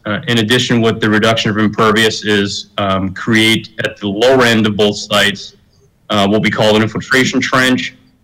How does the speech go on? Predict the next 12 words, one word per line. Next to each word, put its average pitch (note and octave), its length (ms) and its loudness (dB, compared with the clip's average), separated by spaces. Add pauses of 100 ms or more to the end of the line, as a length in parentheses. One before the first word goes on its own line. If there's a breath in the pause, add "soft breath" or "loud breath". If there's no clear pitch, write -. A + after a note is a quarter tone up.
(260)
which G#2+ 300 0
is G2+ 520 2
just G#2+ 380 -4
a G#2 100 2
stone-filled G#2+ 640 0
trench G#2+ 440 0
that'll G2+ 180 0
capture G2+ 500 0
all G2 80 2
the G2+ 80 -2
sheet - 300 -4
flow G2+ 320 0